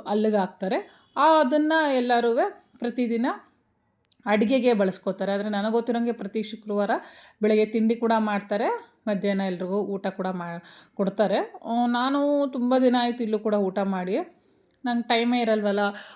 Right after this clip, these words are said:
ಒಂದು ಊಟ ಮುಗಿಸ್ಕೊಂಡು ಬರ್ತೀನಿ, ಇಲ್ಲಾಂದರೆ ಬೆಳಗಿನ ಜಾವ ಬರ್ತೀನಿ, ಇಲ್ಲಾಂದರೆ ಇನ್ನು ತುಂಬ ಸಂಜೆ ಟೈಮಲ್ಲಿ ಬರ್ತೀನಿ. ಸಂಜೆ ಟೈಮ್ ತುಂಬಾ ಕಡಿಮೆ,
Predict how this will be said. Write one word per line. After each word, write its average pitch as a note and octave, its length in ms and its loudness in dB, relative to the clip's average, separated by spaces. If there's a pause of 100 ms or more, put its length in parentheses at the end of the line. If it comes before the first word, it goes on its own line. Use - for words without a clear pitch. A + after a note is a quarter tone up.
(120)
ಒಂದು A3 220 4
ಊಟ A3 180 2
ಮುಗಿಸ್ಕೊಂಡು G#3+ 480 0
ಬರ್ತೀನಿ, G#3 300 0
ಇಲ್ಲಾಂದರೆ G#3 280 0
ಬೆಳಗಿನ F#3+ 360 0
ಜಾವ G3 260 2
ಬರ್ತೀನಿ, F#3+ 560 -2 (800)
ಇಲ್ಲಾಂದರೆ G#3+ 480 -2
ಇನ್ನು G#3 540 -4 (320)
ತುಂಬ A#3+ 180 4
ಸಂಜೆ A3+ 280 2
ಟೈಮಲ್ಲಿ G#3 340 2
ಬರ್ತೀನಿ. F#3+ 360 -2 (340)
ಸಂಜೆ G#3+ 280 -2
ಟೈಮ್ D4+ 380 4
ತುಂಬಾ B3+ 220 4 (220)
ಕಡಿಮೆ, F#3+ 300 0